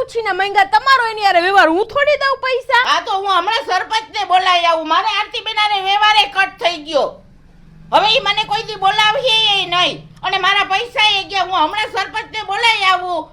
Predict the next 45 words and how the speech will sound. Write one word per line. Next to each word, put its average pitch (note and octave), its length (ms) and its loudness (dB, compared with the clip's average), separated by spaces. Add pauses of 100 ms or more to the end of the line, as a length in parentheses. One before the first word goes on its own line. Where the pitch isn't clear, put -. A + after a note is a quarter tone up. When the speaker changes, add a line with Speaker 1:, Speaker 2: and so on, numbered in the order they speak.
(160)
Speaker 2:
એટલે A4+ 180 0
પછી G4 180 -4
તમે G4+ 340 -6
કેમ G#4+ 180 -6
પૈસા F#4+ 320 -4
નથી F#4 220 -6
દેતા F4+ 300 0
હું D#4+ 220 -6
જોઉં. D#4 360 2 (140)
Speaker 1:
હવે F#4 160 6
શાંતિ G4+ 480 0
રાખો F#4 340 4
ને F#4+ 120 4
ભાઈ, E4 220 2
હવે D4+ 80 2
રાડું F#4+ 260 2
નાખોમાં G#4+ 440 0
દઈ F#4 140 6
દઉં F4+ 280 6
હું D#4 140 -6
પૈસા. D#4 360 -2 (160)
અત્યારે G#4 300 -4
તો G4 100 4
કોઈને G#4 260 -2
હે A#4 60 -2
ને A#4 140 0
સલાહ F#4+ 240 0
દેવાનો F#4+ 420 2
જમાનો E4 540 0
નથી. C#4 480 -6 (460)
આપણે F#4 300 -2 (100)
એમ F#4 80 -2
થાય E4+ 200 -4
કે E4 100 -4
હારી D#4 340 -2
સલાહ E4 360 2
દઈએ. C#4 400 4 (3000)
Speaker 2:
ખબર B3+ 240 -18
ન E4+ 120 -16 (120)
પડતી F#4+ 260 -18
હોય G4 140 -16
તો G4 100 -18
આવી G4 220 -14
સલાહ G4+ 300 -14
જ - 80 -18